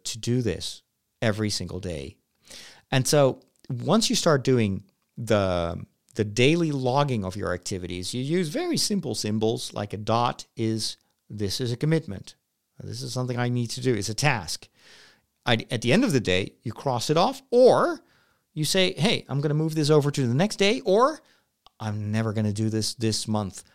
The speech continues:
I'm gonna move it back to the future log," 'cause it's, <laughs> life's too busy. So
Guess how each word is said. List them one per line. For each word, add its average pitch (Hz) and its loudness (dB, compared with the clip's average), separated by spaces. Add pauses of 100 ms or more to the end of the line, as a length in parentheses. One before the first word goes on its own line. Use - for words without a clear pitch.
(180)
I'm 110 -2
gonna 107 -2
move 123 2
it 104 0
back 107 0
to 117 -2
the 107 -4
future 110 -4
log," 64 -8 (180)
'cause 117 0 (480)
it's, - -8 (320)
<laughs> - -14
life's 202 -4
too - -4
busy. 139 -4 (500)
So 214 2